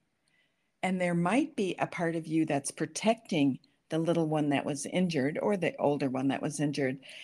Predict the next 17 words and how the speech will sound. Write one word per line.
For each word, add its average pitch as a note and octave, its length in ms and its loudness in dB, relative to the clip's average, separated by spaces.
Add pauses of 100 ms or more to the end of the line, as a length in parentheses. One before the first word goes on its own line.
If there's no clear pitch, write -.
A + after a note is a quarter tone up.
(640)
And D#3+ 440 4
those A#3+ 500 2
parts D3+ 500 -4
are E3 80 -4
called D#3+ 520 -8 (160)
exile. D3+ 500 -2 (120)
Uh, D#3 140 -2
the D3 100 -2
part G3+ 320 2
that D3+ 160 4
was D3 160 -4
injured G#3 380 0
is C3+ 120 -4
called D#3+ 360 -6
exiles. D3 600 -4 (580)
But E3 260 4 (640)
addictions D#3 920 -2